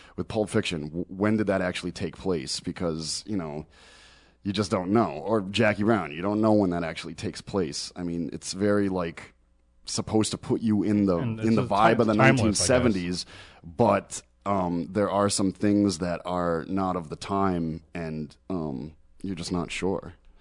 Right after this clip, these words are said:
Speaker 1: Uh, Reservoir Dogs, again, there's,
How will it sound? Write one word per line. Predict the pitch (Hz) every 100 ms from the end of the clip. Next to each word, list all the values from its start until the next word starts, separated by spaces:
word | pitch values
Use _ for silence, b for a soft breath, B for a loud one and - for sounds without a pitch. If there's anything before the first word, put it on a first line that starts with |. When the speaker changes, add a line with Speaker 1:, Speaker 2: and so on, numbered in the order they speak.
| b b b b b b b b -
Speaker 1:
Uh, | 95 90 82 78 78 78 80
Reservoir | 104 117 90 80
Dogs, | 76 69 78
again, | 82 101 85 67 85 -
there's, | - 101